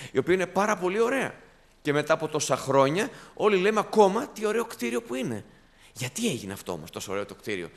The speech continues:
Γιατί υπήρχανε χρήματα; Ξέρω, δεν υπήρχανε χρήματα. Το ξέρω αυτό. Γιατί έγινε αυτό; Γιατί υπήρχε αγάπη για το έργο του Θεού, αδελφοί.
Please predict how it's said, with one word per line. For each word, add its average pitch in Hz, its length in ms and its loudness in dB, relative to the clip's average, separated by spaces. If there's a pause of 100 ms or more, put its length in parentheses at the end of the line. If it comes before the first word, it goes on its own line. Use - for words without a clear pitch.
(220)
Γιατί 110 160 -10
υπήρχανε 135 360 -6
χρήματα; 131 720 -4
Ξέρω, 180 200 -4
δεν 202 120 -6
υπήρχανε 98 400 -8
χρήματα. 80 500 -14
Το - 80 -16
ξέρω - 280 -6
αυτό. - 240 -14 (520)
Γιατί 143 320 -2
έγινε 107 220 -4
αυτό; 95 240 -6 (300)
Γιατί 107 160 -10
υπήρχε 147 200 -6
αγάπη 117 460 -6 (260)
για 117 120 -4
το 123 80 0
έργο 160 160 2
του 170 120 -4
Θεού, 139 320 4
αδελφοί. 87 380 -6